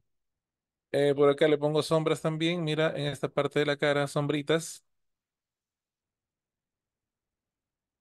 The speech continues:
Este, por acá en el ojo también sombras por este lado, sombritas por acá.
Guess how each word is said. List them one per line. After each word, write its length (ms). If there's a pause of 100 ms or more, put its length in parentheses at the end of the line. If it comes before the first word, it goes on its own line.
(1400)
Este, 680
por 180
acá 160
en 80
el 140
ojo 180
también 340
sombras 380
por 140
este 200
lado, 280
sombritas 580
por 140
acá. 320